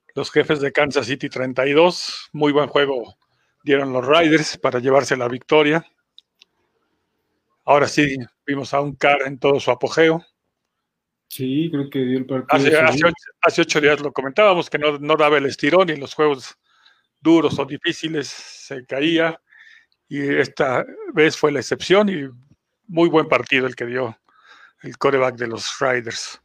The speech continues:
Speaker 2: Y lo peor es que ahí sí dices, "Ah, mira, Raiders fue y le ganó un equipo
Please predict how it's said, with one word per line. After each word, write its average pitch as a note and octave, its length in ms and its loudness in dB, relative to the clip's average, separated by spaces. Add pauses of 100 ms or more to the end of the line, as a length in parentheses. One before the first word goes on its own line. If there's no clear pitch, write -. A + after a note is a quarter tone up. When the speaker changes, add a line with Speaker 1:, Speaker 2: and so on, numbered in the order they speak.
(120)
Speaker 2:
Y C#3 120 -2
lo C#3+ 180 2
peor D#3 160 2
es F#3+ 180 0
que A#2+ 720 0 (560)
ahí C3 280 -2
sí D3+ 200 0
dices, D3 520 -2
"Ah, E3 320 -2
mira, D3 420 -2
Raiders D#3 720 0 (640)
fue C3+ 120 -2
y C#3+ 60 4
le D#3+ 80 6
ganó D3 180 2
un E3 100 0
equipo D3 580 -2